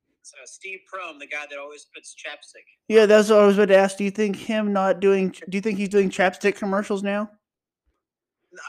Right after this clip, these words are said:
Speaker 1: I think he should. You know, I, I honestly haven't heard from Mister Prohm of what he's doing. Um, I, I hope the best for him because he really was a good guy. He was, he was a good coach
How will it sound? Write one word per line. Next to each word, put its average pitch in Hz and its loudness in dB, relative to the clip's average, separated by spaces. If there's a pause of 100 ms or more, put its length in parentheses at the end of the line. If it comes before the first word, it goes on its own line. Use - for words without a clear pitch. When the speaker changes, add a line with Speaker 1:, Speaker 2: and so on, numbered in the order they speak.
Speaker 1:
I 175 -12
think 202 -16
he 185 -18
should. 175 -14 (440)
You 151 -18
know, 151 -14 (100)
I, 160 -12 (180)
I 160 -10
honestly 175 -14
haven't 160 -10
heard 156 -12
from 131 -20
Mister 131 -20 (120)
Prohm 143 -6
of 127 -14
what 135 -6
he's 127 -10
doing. 135 -8 (300)
Um, 120 -4 (300)
I, 135 -4
I 135 -6
hope 143 -12
the 123 -20
best - -6
for 127 -12
him 120 -10
because 120 0
he 131 -4
really 147 -2
was 127 -4
a 120 -10
good 120 -6
guy. 120 0
He 120 -16
was, - -20
he 143 -12
was 147 -8
a 127 -20
good 131 -8 (100)
coach 127 -10